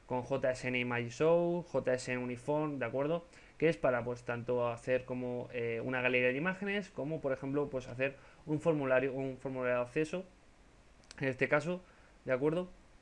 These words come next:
Y bueno, pues algún que otro componente también iremos viendo,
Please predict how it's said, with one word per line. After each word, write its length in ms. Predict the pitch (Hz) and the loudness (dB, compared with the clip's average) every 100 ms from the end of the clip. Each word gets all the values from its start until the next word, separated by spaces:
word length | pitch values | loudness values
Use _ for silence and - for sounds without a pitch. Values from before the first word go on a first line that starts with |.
| - | -6
Y 200 | 160 170 | 0 2
bueno, 260 | 135 120 120 | 2 -2 -4
pues 260 | 120 - - 117 | -6 -8 -14 -4
algún 300 | 120 131 143 | -2 0 0
que 120 | - | 2
otro 220 | 143 151 139 | 2 2 0
componente 460 | 131 127 127 143 | -2 -2 0 2
también 340 | 123 120 123 123 | 2 2 -2 -4
iremos 380 | 131 127 123 120 | -2 -2 -2 0
viendo, 340 | 127 139 160 | 2 2 -2